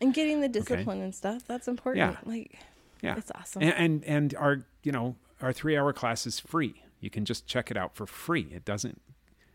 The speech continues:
Speaker 2: it's not gonna take anything more than three hours of your time to see.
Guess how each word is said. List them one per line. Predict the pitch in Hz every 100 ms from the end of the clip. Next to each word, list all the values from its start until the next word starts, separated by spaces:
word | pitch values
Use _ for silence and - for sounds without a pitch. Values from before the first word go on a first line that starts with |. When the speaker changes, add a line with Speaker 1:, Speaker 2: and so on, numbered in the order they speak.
| -
Speaker 2:
it's | 113
not | 135 143
gonna | - 120
take | - 120 120
anything | 117 - 113
more | 104 107
than | 98 92 92
three | - 101
hours | 98 95
of | -
your | 90
time | 87 98 90 87
to | - 95 85
see. | - - - 170 87 87